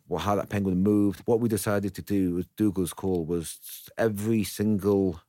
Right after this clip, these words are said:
action that the penguin takes, that Monty takes, would be copied from archive footage of penguins. So, for example, the scene where Monty's on a trampoline were taken from archive footage of a penguin, the exact same penguin jumping off an iceberg.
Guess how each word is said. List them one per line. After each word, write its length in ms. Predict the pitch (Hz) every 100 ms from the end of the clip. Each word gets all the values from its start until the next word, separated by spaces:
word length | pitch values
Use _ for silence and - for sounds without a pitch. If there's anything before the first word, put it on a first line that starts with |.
| -
action 360 | 98 - - 104
that 100 | 85
the 80 |
penguin 480 | - - 110 95 92
takes, 320 | - 101 73
that 120 | - 90
Monty 260 | 101 90
takes, 400 | - 92 - -
would 200 | 98 82
be 360 | 92 92 92 85 _ _ _ -
copied 420 | - 101 104 95
from 520 | - - 87 90 82 - _
archive 400 | 101 95 92 90
footage 380 | - 82 87 82
of 200 | - 80
penguins. 680 | - 90 82 82 80 - - _ _ _ _ _
So, 340 | - 104 98
for 140 | -
example, 420 | 95 98 98 92 90
the 500 | 95 92 95 95 - _ _ _
scene 380 | - 117 110 98
where 160 | 95
Monty's 460 | 90 107 92 95 90
on 160 | 90
a 140 | 87 85
trampoline 640 | - 101 95 90 85 92 - _ _ _ _ _
were 80 | 101
taken 460 | 95 - 101 - 92
from 200 | - 90
archive 420 | 85 95 90 92 -
footage 260 | 87 80
of 80 | 80
a 40 |
penguin, 460 | 76 92 101 82 80
the 80 | 85
exact 340 | 78 - -
same 160 | - 90
penguin 300 | 92 90 82
jumping 340 | - 95 85 80
off 100 | 92
an 80 |
iceberg. 380 | 90 85 - 76